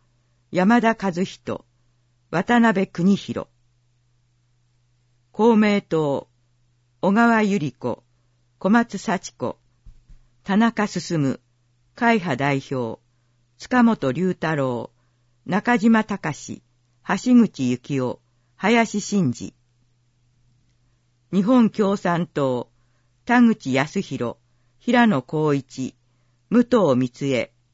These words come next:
矢沢秀夫。渡部和子。会派代表。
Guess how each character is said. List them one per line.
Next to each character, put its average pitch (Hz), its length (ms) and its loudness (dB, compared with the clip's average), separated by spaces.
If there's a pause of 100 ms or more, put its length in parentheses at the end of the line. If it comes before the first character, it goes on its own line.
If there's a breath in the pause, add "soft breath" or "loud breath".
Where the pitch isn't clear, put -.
(640)
矢 180 180 0
沢 226 320 2
秀 180 180 -8
夫。 139 380 -2 (840)
渡 226 320 -2
部 139 140 0
和 160 180 -4
子。 - 400 -12 (560)
会 240 240 2
派 156 180 -4
代 143 240 -2
表。 123 420 -8